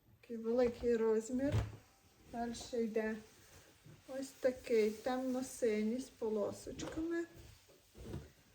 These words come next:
Наступний ось такий красивий рушничок. Дальше йде ось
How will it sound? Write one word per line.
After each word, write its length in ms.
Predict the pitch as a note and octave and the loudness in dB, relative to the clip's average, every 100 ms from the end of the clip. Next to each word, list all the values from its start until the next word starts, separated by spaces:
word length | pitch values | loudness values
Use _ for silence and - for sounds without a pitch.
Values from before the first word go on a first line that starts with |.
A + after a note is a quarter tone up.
| - - - - | -20 -20 -20 -8
Наступний 1000 | B3 C#4 - - C#4 A3+ - A3+ A#3 - - - - - - - - - | -4 -4 -6 0 0 0 0 2 2 -2 -14 -20 -20 -20 -20 -20 -14 -6
ось 160 | A3+ | -6
такий 440 | - A3+ A3 G#3+ G3+ | -4 -6 -2 -2 -2
красивий 880 | - A3+ G#3+ A#3+ A3 G#3 A#3+ B3 - _ _ _ _ - _ _ _ _ - - _ - | -4 -6 -2 0 2 2 0 -4 -16 _ _ _ _ -20 _ _ _ _ -16 -16 _ -8
рушничок. 920 | C#4+ - D4 C#4+ - C#4+ D4 - - - - - - - _ _ _ - - - - - - - - - - - - - | -6 -4 -4 -4 0 2 2 -2 -20 -20 -20 -16 -16 -16 _ _ _ -20 -20 -20 -20 -20 -20 -20 -20 -20 -20 -20 -20 -16
Дальше 520 | C4 A#3+ A#3+ A#3 - A#3+ | -4 -2 0 -2 -6 -4
йде 280 | G#3+ A3 - - - - | 0 0 0 -4 -10 -8
ось 260 | B3 B3 | -4 -4